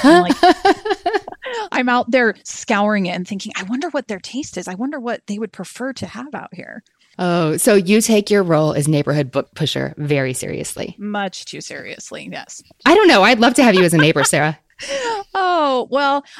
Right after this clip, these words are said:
Speaker 1: I think it had hit new heights when I got my children a Literati subscription during quarantine, 'cause books have just been harder to come by.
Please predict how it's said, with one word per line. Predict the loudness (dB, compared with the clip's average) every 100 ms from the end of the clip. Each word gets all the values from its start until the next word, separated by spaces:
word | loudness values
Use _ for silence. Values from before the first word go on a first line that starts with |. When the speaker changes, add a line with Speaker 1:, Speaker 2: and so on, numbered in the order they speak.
| -6
Speaker 1:
I | -6
think | -4 -10 -6
it | -6 -4
had | -6
hit | -4 -4 -4
new | -6
heights | -6 -8 -8 -10 -14 -10
when | -8 -6 -8 -12 _ -10
I | -6 -4 -4 -4 -6 -8 -6
got | -4 -4
my | -6
children | -8 -8 -6 -6 -8 -8 -10
a | -10 -8 -8
Literati | -6 -6 -6 -6 -8 -12 -14 _ _ _ -14
subscription | -14 -14 -10 -10 -10 -8 -8 -8 -8 -10 _ _ _ _
during | -6 -4 -2 -4
quarantine, | -6 -6 -4 -6 -8 -12 -10
'cause | -12 -10
books | -12 -10
have | -12
just | -12 -12
been | -14
harder | -12 -10 -10
to | -14
come | -14 -8 -6
by. | -6 -10 -10